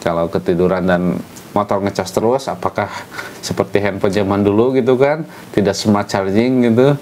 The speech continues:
meledak, <laughs> bahaya nanti ngembung lagi baterainya ya. Mudah-mudahan nggak seperti itu, memang belum ada penjelasan sih. Terus, eh, enam belas ampere Shuko socket tiga koma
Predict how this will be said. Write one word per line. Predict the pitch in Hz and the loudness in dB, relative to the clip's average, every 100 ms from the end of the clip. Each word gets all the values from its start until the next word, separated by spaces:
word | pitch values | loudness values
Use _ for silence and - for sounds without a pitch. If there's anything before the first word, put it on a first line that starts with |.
| - | 0
meledak, | 95 101 113 135 - - 98 98 | 0 0 -2 -6 -8 -4 0 -2
<laughs> | 95 - - 90 | -4 -12 -4 -2
bahaya | 87 87 101 | 0 0 0
nanti | 92 90 | 0 -2
ngembung | 98 92 101 107 | 2 4 4 4
lagi | 98 92 | 4 4
baterainya | 90 87 90 87 87 | 4 2 0 2 2
ya. | 98 123 - - - - - | 2 0 -8 -18 -18 -10 -2
Mudah-mudahan | 90 92 104 107 | 0 0 0 2
nggak | 98 90 | 0 0
seperti | 82 92 87 | -2 0 2
itu, | 92 87 90 | 2 2 0
memang | 90 98 | 2 4
belum | 98 92 | 4 4
ada | 90 | 0
penjelasan | 90 87 90 90 95 92 | 2 2 2 -2 -4 0
sih. | 90 90 - - - - - - - | 0 0 -6 -16 -18 -18 -18 -6 0
Terus, | 123 151 151 143 - | 2 2 0 0 -2
eh, | - 117 117 117 117 113 117 | 2 4 4 4 2 0 0
enam | 110 113 | 2 2
belas | 117 113 | 0 -2
ampere | - 110 110 107 127 131 131 | -2 -2 -2 0 0 0 -2
Shuko | - 117 120 110 | 0 0 2 0
socket | - 156 - 101 92 - | 0 -2 -2 -4 -6 -4
tiga | 113 95 90 | -2 -2 0
koma | 98 101 92 | 0 0 -2